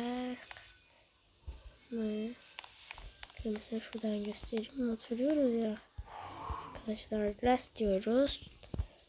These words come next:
Sonra evi siliyoruz. Ev hangi şekilde olursa olsun arkadaşlar,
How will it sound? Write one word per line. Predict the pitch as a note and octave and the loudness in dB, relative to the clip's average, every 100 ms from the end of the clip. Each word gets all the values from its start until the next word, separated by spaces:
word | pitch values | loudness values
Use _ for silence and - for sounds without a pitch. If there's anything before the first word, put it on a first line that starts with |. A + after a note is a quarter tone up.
| - - - - | -20 -20 -20 -6
Sonra | A3 G#3 G#3+ | 0 0 2
evi | G3+ G3+ G3+ F#3+ F#3+ | 0 0 0 2 4
siliyoruz. | - - G3+ F#3 F#3+ F#3 F#3 F#3 - F#3+ G3+ A#3+ C#4 - A#3+ - - - - - - - - | 2 0 0 -2 -2 -4 -4 -6 -6 -2 2 2 2 -4 -14 -16 -20 -20 -16 -16 -14 -12 4
Ev | A3+ | 6
hangi | A3 C#4+ F4 D#4+ | 8 10 10 10
şekilde | - C4 - A3+ | 6 0 6 12
olursa | B3+ D#4+ - C4+ | 12 12 10 10
olsun | A3 A3 - | 10 8 8
arkadaşlar, | C#4 D4 - D#4 D4+ D4+ D4+ D4+ D4+ D#4+ | 8 8 8 10 10 8 10 12 12 12